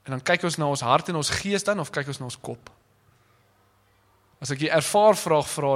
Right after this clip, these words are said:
dan gaan ons dadelik weer na ons kop toe en ons analyseer hom daar. Laas week, eh, my bakkie byvoorbeeld wil nou nie vanoggend start nie, so dan kan ek nou sê, "Eh, God is nie lief vir my, ek ervaar nie sy liefde nie, want ek moes met my fiets ry vandag kerk toe." Maar is eintlik vrek lekker,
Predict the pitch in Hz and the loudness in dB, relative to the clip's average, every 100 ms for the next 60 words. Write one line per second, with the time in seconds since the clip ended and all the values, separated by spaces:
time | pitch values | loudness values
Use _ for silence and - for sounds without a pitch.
0 | 127 123 - 147 139 131 123 151 143 135 | -2 -6 -8 -10 -8 -4 -2 -2 -6 -8
1 | 127 - 165 156 123 117 120 113 - - | -10 -8 -8 -8 -8 -10 -12 -16 -18 -20
2 | _ _ - 131 131 127 - 147 135 120 | _ _ -10 -6 -4 -4 -2 -2 -2 -4
3 | 107 104 - _ _ _ 285 294 330 143 | -4 -6 -16 _ _ _ -4 2 2 0
4 | - 104 110 123 113 110 104 101 101 - | -4 -2 -2 -2 -6 -6 -6 -8 -10 -16
5 | _ - - - _ _ _ - 123 139 | _ -20 -20 -20 _ _ _ -8 -4 2
6 | 127 147 143 135 139 139 123 131 139 135 | 2 2 0 -2 -2 -4 -4 -6 -8 -8
7 | 127 127 - 123 123 165 165 127 120 - | -8 -8 -4 -2 -2 -4 -10 -8 -10 -12
8 | 123 127 - 120 113 165 143 107 139 135 | -12 -10 -6 -6 -4 -2 -4 -6 -10 -8
9 | 180 123 131 139 117 120 143 - 147 175 | -8 -6 -8 -6 -6 -4 -4 0 2 4
10 | - - 139 139 - 156 156 131 123 - | 4 4 2 -2 -2 0 0 -2 -4 -8
11 | - 156 - 147 156 160 151 143 - 180 | -10 -6 -2 0 2 4 4 4 0 2
12 | 156 143 143 151 135 131 - 143 135 123 | 6 6 6 2 2 2 4 2 2 -2
13 | 117 135 156 165 160 170 165 139 143 - | -6 -6 -4 -4 -4 -2 -2 2 0 0
14 | 117 | -6